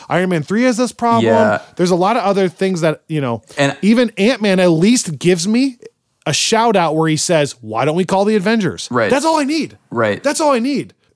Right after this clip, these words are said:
Speaker 1: And so this movie kinda starts that for me. And phase two in general struggles with it, I think.
Speaker 2: Well, and I, and I think it's, I think this movie struggles more with it than Iron Man three. I think there's at least a better case to be made for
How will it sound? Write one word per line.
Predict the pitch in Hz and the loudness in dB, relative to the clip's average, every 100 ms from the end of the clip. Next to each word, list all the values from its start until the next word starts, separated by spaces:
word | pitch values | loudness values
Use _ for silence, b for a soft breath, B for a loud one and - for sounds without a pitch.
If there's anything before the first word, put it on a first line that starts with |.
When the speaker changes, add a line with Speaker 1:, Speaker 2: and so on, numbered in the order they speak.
| - 185 | -8 0
Speaker 1:
And | 190 170 | 2 2
so | 208 175 165 | 2 2 2
this | 202 208 | 0 0
movie | 196 180 165 | 0 2 0
kinda | 170 151 | -2 -2
starts | - 151 165 | 0 -2 0
that | 151 | -2
for | 156 | -2
me. | 151 143 | 0 -2
And | |
phase | - 214 220 | 0 0 0
two | - 208 | 0 2
in | 170 | 2
general | 131 143 135 117 | 2 0 0 -2
struggles | - 120 107 107 | -2 -2 -2 -6
with | 104 107 | -8 -8
it, | 101 | -6
I | 101 | -4
think. | 127 | 0
Speaker 2:
Well, | 131 110 | 2 2
and | 127 | 0
I, | 117 | 0
and | 139 127 | 0 0
I | 143 | -2
think | 175 143 | -4 -2
it's, | 120 104 - - | -4 -6 -12 -4
I | 123 | -4
think | 127 139 107 | 0 -2 -2
this | 113 117 | -4 -4
movie | 107 104 | -6 -6
struggles | - 110 104 110 | -6 -6 -6 -4
more | 107 104 | -4 -4
with | 101 | -4
it | 101 | -6
than | 113 107 | -4 -4
Iron | 101 104 | -2 -4
Man | 92 101 | -6 -8
three. | - 113 95 | -10 -8 -6
I | 90 | -6
think | - 120 | -6 -6
there's | 123 117 | -4 -4
at | 110 | -4
least | 117 104 | -6 -6
a | 110 | -6
better | 98 113 104 | -4 -4 -4
case | 107 104 104 | -6 -8 -8
to | 101 | -8
be | 104 | -4
made | 101 95 92 | -4 -6 -10
for | - 92 92 | -8 -8 -8